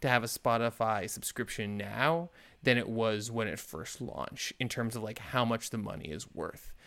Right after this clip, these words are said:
And again, that's the kind of weird thing. And, like, in, <laughs> in, in an upside down tech world that we've lived in for so long, right? Like, they were getting their money from the stock market and investors, so they didn't actually have to, like, deal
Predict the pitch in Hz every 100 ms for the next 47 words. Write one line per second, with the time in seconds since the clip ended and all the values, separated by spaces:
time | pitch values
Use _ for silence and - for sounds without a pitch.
0 | - - - - 208 185 175 117 110 143
1 | - - 139 131 127 156 127 123 127 -
2 | - 208 190 - 160 - - - - _
3 | - - 175 165 - 151 151 143 127 117
4 | 113 - 147 113 110 113 113 104 151 170
5 | 123 113 117 - 113 110 104 107 107 117
6 | 120 123 120 113 - - - - 143 151
7 | 143 135 123 120 120 113 107 - 120 113
8 | - 107 104 117 110 - 107 101 107 123
9 | 117 - 104 104 - - 127 135 135 117
10 | 113 123 113 110 120 107 107 113 - 113
11 | 113 113